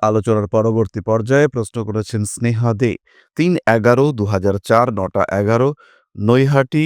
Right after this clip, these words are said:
বিএন লাহিড়ী নার্সিং হোম। আমার কি গভর্নমেন্ট জব হবে বা কোনো প্রাইভেট জবেরও কি কোনো হতে পারে? দশমপতি রবি রাহুর নক্ষত্রে অবস্থান করে রয়েছে এবং রাহু সিক্সথ হাউসে রয়েছে। রাহুর সঙ্গে সূর্যের একটা দৃষ্টি বিনিময় সম্পর্ক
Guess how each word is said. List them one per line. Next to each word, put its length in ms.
বিএন 300
লাহিড়ী 380
নার্সিং 420
হোম। 260
আমার 260
কি 100
গভর্নমেন্ট 500
জব 240
হবে 240
বা 100
কোনো 140
প্রাইভেট 460
জবেরও 460
কি 120
কোনো 300
হতে 300
পারে? 240
দশমপতি 680
রবি 320
রাহুর 360
নক্ষত্রে 420
অবস্থান 380
করে 180
রয়েছে 260
এবং 160
রাহু 160
সিক্সথ 320
হাউসে 280
রয়েছে। 300
রাহুর 440
সঙ্গে 240
সূর্যের 420
একটা 180
দৃষ্টি 320
বিনিময় 500
সম্পর্ক 400